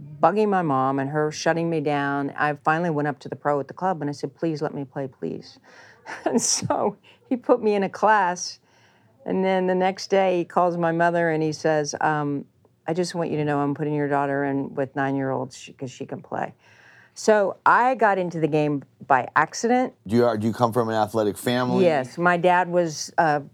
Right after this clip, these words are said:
Speaker 1: captain of the West Virginia University basketball team with Hot Rod Hundley and, um, was an incredible athlete, and I'm the oldest. And so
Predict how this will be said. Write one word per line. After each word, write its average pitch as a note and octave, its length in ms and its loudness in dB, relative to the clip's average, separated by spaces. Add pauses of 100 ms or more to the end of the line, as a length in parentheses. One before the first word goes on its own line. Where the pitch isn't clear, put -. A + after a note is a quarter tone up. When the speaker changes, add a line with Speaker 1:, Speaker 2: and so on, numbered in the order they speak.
(140)
Speaker 1:
captain D#3+ 560 -2
of C#3 320 -2
the C#3+ 80 -2
West C#3+ 260 -4
Virginia C#3 260 -4
University C3+ 460 -2
basketball C#3 480 -2
team D3 300 -4
with C#3 120 -4
Hot - 200 -4
Rod C3+ 160 -4
Hundley C#3 640 -4
and, C3 400 -4
um, C3 180 -4
was C3+ 180 -4
an C#3 80 -4
incredible C#3 440 -2
athlete, C#3+ 500 0
and C#3 160 -2
I'm C#3+ 180 -2
the C3+ 80 -2
oldest. C#3 540 -2
And C3+ 160 -2
so C#3+ 340 0